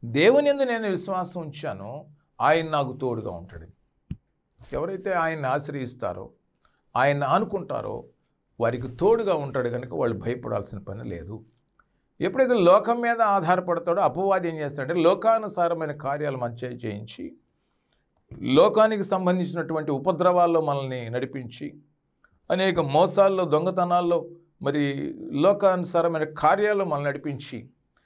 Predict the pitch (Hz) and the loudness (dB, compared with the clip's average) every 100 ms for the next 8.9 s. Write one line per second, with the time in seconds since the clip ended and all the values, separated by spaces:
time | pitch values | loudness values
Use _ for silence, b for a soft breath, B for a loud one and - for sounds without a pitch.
0 | _ 117 143 190 240 233 247 233 214 180 | _ -4 2 4 4 2 2 2 2 0
1 | 156 143 147 131 127 107 113 _ _ _ | -2 -4 -4 -4 -4 -10 -12 _ _ _
2 | _ _ _ - 127 170 190 170 170 170 | _ _ _ -4 0 2 0 0 2 2
3 | 156 143 123 139 143 143 143 123 127 131 | 0 -2 -2 -4 -2 0 -2 -2 -4 -4
4 | 127 120 117 110 - 175 - 180 190 196 | -8 -8 -10 -12 -16 -20 -10 -8 -6 -6
5 | 180 170 175 170 175 151 - b b b | -4 -4 -4 -4 -4 -4 -10 b b b
6 | 117 156 180 202 190 202 214 208 202 185 | 4 4 4 2 2 2 0 0 0 -2
7 | 160 147 - 151 139 139 110 95 139 175 | -4 -6 -8 -8 -8 -8 -8 -4 -2 0
8 | 202 196 160 143 139 - 123 110 | -2 -2 -4 -6 -10 -10 -10 -10